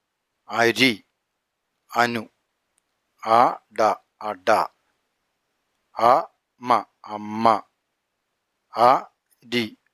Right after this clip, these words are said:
അരി. ആ നു, അനു. കൂട്ടുകാരെ, ആ എന്ന അക്ഷരത്തിൽ തുടങ്ങുന്ന അഞ്ച് വാക്കുകൾ നമുക്ക് പരിചയപ്പെടാം. അല. ആ ല, അല. അറ.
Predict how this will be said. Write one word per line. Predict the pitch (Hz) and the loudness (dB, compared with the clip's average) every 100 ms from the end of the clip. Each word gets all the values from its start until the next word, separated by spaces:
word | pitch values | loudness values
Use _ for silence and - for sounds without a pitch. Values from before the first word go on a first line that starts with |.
| _ | _
അരി. | 107 107 104 123 107 - _ _ _ _ _ _ _ _ _ _ - | -6 -6 -2 -2 -2 -10 _ _ _ _ _ _ _ _ _ _ -4
ആ | 110 131 165 - _ _ | 2 2 0 -12 _ _
നു, | 127 120 101 - _ _ | -10 -8 -8 -14 _ _
അനു. | - 107 107 127 104 - _ _ _ _ _ _ _ _ _ _ _ _ _ _ _ _ - | -12 -10 -2 -2 -2 -6 _ _ _ _ _ _ _ _ _ _ _ _ _ _ _ _ 0
കൂട്ടുകാരെ, | 160 147 120 95 95 - - _ _ _ _ - | 2 4 4 2 0 -6 -12 _ _ _ _ 2
ആ | 143 175 | 4 4
എന്ന | 135 120 | 2 0
അക്ഷരത്തിൽ | 117 - 135 131 123 | -2 -2 -2 0 0
തുടങ്ങുന്ന | 104 101 95 92 92 - - | 0 0 0 -2 -4 -10 -2
അഞ്ച് | 135 165 165 | 2 2 4
വാക്കുകൾ | 175 123 104 - 113 104 | 4 4 2 0 0 0
നമുക്ക് | 98 98 185 190 | 0 0 -2 2
പരിചയപ്പെടാം. | 175 147 120 90 87 - - _ - | 2 2 0 -2 -4 -8 -14 _ -6
അല. | 120 113 113 - _ _ _ _ - | -4 0 -2 -4 _ _ _ _ -10
ആ | 113 123 180 - _ _ | 0 2 2 -2 _ _
ല, | 113 110 87 _ _ _ | 0 0 -2 _ _ _
അല. | - 113 101 - - _ _ _ _ _ _ _ _ _ _ - | -8 -6 -4 -6 -8 _ _ _ _ _ _ _ _ _ _ 0
അറ. | 127 135 | 2 2